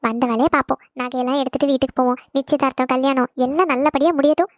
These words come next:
அதுக்கப்புறமா இருந்து நம்ம இதை பத்தி பேசலாம். சரிங்க அத்தை, கண்டிப்பா சத்யா தான் என் வீட்டு மருமகளா வரணும், அதை நான் முடிவே பண்ணிட்டேன்.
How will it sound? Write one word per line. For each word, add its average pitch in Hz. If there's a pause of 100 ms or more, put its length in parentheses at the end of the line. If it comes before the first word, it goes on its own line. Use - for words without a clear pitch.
அதுக்கப்புறமா 277
இருந்து 330
நம்ம 294
இதை 269
பத்தி 349
பேசலாம். 247 (240)
சரிங்க 302
அத்தை, 277 (260)
கண்டிப்பா 269 (160)
சத்யா 285
தான் 330
என் 294
வீட்டு 320
மருமகளா 285
வரணும், 285
அதை 311
நான் 320
முடிவே 330
பண்ணிட்டேன். 311